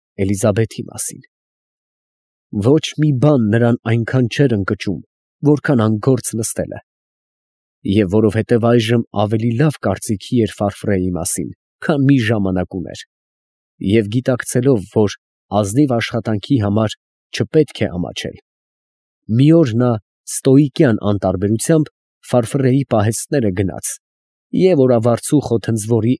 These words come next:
աշխատանք խնդրեց։ Իսկույն ընդառաջեցին նրան։ Վարձակալման բանակցությունները նրա հետ մի վերակացու վարեց, որովհետև Ֆարֆրեն այն մտքին էր, որ բացի բացարձակ անհրաժեշտության դեպքերից,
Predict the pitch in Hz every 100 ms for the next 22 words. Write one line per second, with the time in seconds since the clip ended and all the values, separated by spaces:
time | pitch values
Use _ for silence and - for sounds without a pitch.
0 | - 101 - 110 - 87 - - - -
1 | - - - _ _ _ _ _ _ _
2 | _ _ 147 127 - 156 156 - 127 120
3 | 120 131 127 151 131 160 104 82 - -
4 | _ _ _ _ _ _ _ _ 90 104
5 | - 135 123 147 151 180 147 131 131 -
6 | - 113 - 120 147 147 113 110 110 127
7 | - - 139 139 113 123 131 135 - -
8 | 90 80 - - - - _ _ - 156
9 | 151 143 175 135 - 107 - 123 123 127
10 | 104 107 98 101 - 127 76 - - _
11 | _ _ _ 120 117 101 117 113 - 147
12 | - 110 107 - 113 - 139 120 98 98
13 | 104 98 101 - 113 127 95 98 95 -
14 | 123 165